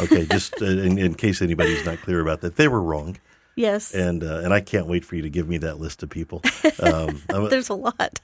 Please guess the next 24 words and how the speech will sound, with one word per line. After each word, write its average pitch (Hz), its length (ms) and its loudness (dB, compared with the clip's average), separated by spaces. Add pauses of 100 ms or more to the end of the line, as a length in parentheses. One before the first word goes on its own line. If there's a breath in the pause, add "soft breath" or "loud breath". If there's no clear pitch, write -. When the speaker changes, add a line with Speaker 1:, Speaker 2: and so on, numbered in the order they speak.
(120)
Speaker 1:
Well, 120 440 6
you 113 120 2
know 113 160 6
Speaker 2:
It's 110 60 6
a - 40 6
Speaker 1:
what? - 80 6
Speaker 2:
long - 160 4
Speaker 1:
May-, 113 40 2
Speaker 2:
list. 110 140 4
Speaker 1:
maybe 107 200 6
we'll 104 160 8
just 98 260 0
buy 101 160 6
a 95 60 2
bunch 95 220 2
of - 60 -8
your 90 120 0
books 90 340 -4
and 85 100 -4
mail 85 200 -2
them 87 180 -2
out. - 320 -2
Speaker 2:
<laughs> - 200 -4
Yeah, 269 400 2